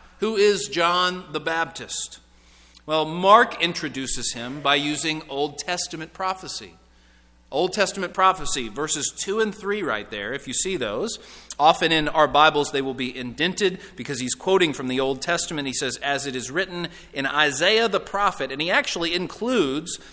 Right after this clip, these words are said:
a portion of a quotation from Malachi as well here too. But he says,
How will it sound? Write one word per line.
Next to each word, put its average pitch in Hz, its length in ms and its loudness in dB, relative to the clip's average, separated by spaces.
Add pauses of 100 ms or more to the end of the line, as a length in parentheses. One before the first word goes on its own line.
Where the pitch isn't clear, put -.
(140)
a - 80 -6
portion - 420 12
of 190 80 0
a 170 60 -2
quotation 208 540 2
from 202 200 -2
Malachi 196 600 4
as 117 120 -6
well 131 180 -2
here 143 160 -6
too. 117 420 -8 (400)
But 147 120 -2
he 165 140 0
says, 160 500 2